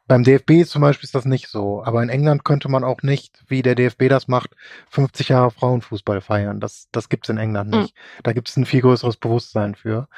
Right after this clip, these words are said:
Speaker 1: Ähm, Deutschland ist da tatsächlich ein Negativbeispiel in Europa auch, würde ich sagen. Ähm, zu Wikipedia, ja, das haben wir angefangen während der E M und das Ziel war mal während der E M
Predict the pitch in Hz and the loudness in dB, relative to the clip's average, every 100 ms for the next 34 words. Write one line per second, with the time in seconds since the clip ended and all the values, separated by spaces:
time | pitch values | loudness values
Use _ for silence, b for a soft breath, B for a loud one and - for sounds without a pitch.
0 | B B B B 120 117 110 120 127 139 | B B B B -6 -4 0 2 4 4
1 | 131 143 127 120 135 - 127 123 120 123 | 4 4 2 2 2 0 -2 0 2 2
2 | 117 117 - 117 - 120 117 113 120 113 | 0 -2 0 0 0 -2 -2 -2 -2 0
3 | 110 120 117 101 101 101 110 104 - 110 | 0 0 0 -2 -2 -6 -6 -6 -6 -8
4 | 110 113 B B B B B B B B | -8 -12 B B B B B B B B
5 | _ _ _ _ - 135 131 131 139 - | _ _ _ _ 0 2 4 2 -2 -8
6 | _ _ _ _ - - 139 139 135 131 | _ _ _ _ -20 -2 2 4 2 2
7 | 151 156 147 156 190 202 202 196 - 143 | 0 2 4 4 6 4 6 4 2 2
8 | 143 127 139 165 160 143 175 - 160 147 | 2 2 0 2 2 2 0 0 0 2
9 | 165 175 151 143 139 170 165 143 131 _ | 0 2 2 2 2 0 0 -2 -4 _
10 | 165 170 143 143 143 131 127 170 175 160 | 0 2 4 2 2 2 2 2 2 2
11 | 143 135 127 151 170 | 2 2 0 0 0